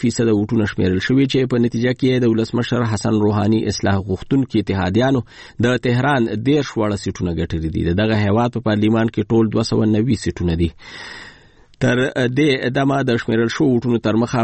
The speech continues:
په دې انتخاباتو کې د محافظه کارو ګوندونو په مقابله کې اصلاح غوښتونکي ګوندونه په اکثریت کې دي. د تېرې جمعې په ورځ په ایران کې دغه عام انتخابات په داسې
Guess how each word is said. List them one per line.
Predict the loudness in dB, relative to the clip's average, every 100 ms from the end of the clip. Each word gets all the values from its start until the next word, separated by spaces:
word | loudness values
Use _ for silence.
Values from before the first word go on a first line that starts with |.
| 0
په | 2
دې | 2
انتخاباتو | 0 -2 -2 0 0 0
کې | -2 0
د | 0
محافظه | 0 -2 0 -2 0
کارو | 0 2 2
ګوندونو | 0 2 0 0
په | 0 -2
مقابله | -2 -2 0 0
کې | 0 -2
اصلاح | 0 0 0
غوښتونکي | -4 -6 -2 0 0 0 0
ګوندونه | 0 0 0
په | -2
اکثریت | -4 -2 0 -2 -6
کې | -4
دي. | -4 -4 -10 -20 -2
د | 0 2
تېرې | 2 2 2
جمعې | 0 0
په | 0
ورځ | 0 0
په | 0
ایران | 2 0 0
کې | 0
دغه | 0 -2 0
عام | 0 0
انتخابات | -2 -4 -2 0 0 -2
په | -2
داسې | -2